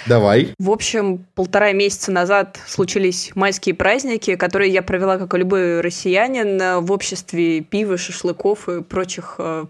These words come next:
Speaker 2: приятных товарищей.
Speaker 1: Опять
Speaker 2: И
Speaker 1: про еду.
Speaker 2: и,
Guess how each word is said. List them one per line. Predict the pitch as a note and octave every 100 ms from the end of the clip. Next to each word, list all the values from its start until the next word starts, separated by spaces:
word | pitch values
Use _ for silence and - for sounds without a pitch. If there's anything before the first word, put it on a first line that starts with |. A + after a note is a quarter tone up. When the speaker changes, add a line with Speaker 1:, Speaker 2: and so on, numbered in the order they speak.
| -
Speaker 2:
приятных | F3 F#3 F#3 E3+ -
товарищей. | E3 F#3 A#3+ A#3 - E3+ E3 - -
Speaker 1:
Опять | A2+ G#2
Speaker 2:
И | G2 -
Speaker 1:
про | A#2
еду. | A#2 A#2 B2 A#2+ C#3+ G3
Speaker 2:
и, | F3+ -